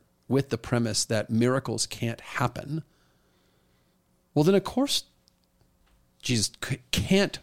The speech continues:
rise from the dead. Like, it breaks all the laws of physics. Like, if your starting place is miracles can't happen, nothing supernatural happens, you're that kind of materialist, well, then, yeah, you're gonna have to come up with a theory as to why the tomb was empty, and it's not gonna involve,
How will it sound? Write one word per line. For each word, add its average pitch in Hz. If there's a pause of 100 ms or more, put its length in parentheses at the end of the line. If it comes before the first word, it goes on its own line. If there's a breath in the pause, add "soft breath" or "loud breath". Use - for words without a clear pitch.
rise 98
from 101
the 90
dead. -
Like, 117
it 113
breaks 139
all 151
the 165
laws 127
of 113
physics. 127
Like, 120
if 127
your 151
starting 170
place 117
is 110
miracles 135
can't 123
happen, 117
nothing 143
supernatural 120
happens, -
you're 120
that 123
kind 123
of 107
materialist, 104 (1040 soft breath)
well, 147
then, 147
yeah, 170
you're 117
gonna 135
have 120
to 107
come 123
up 113
with 107
a 104
theory 113
as 110
to 104
why 104
the 101
tomb 104
was 101
empty, 101
and 98
it's -
not 110
gonna 104
involve, 98